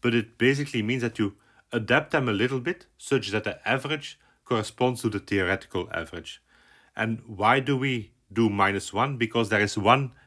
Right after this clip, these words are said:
prior estimate in the calculation of the variance. So this formula is equal to S X squared, which we call the variance of x. And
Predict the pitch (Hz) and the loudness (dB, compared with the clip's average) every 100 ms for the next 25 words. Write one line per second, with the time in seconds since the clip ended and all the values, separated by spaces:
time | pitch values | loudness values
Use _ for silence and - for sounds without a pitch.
0 | _ - 110 117 117 - 107 - 117 104 | _ -2 4 6 4 0 -2 -2 -6 -6
1 | - - 117 113 101 95 - 98 - 95 | -8 -4 -2 0 -2 -4 -2 -2 0 -2
2 | 92 87 82 80 92 107 139 143 - 104 | -2 -8 -8 -4 -2 -2 -6 -10 -4 -2
3 | 92 107 110 - _ _ - 123 117 104 | 2 2 2 -4 _ _ -2 0 2 2
4 | 92 - - - - 113 _ - 113 104 | 0 -10 -12 -12 -18 -20 _ -6 -4 -4
5 | 101 104 85 - _ - 113 113 - 101 | -2 -2 -2 -10 _ -4 0 0 -2 -6
6 | 98 - - 95 117 - 107 - 107 110 | -6 -6 -4 -2 -2 -2 -4 -2 -2 2
7 | 101 87 78 104 101 113 104 - _ _ | 0 0 -4 0 0 -2 -6 -12 _ _
8 | - 107 - - 143 - - _ _ _ | -6 -6 -4 -4 -4 -6 -14 _ _ _
9 | _ _ - _ - - - - 110 | _ _ -20 _ -20 -20 -8 -2 0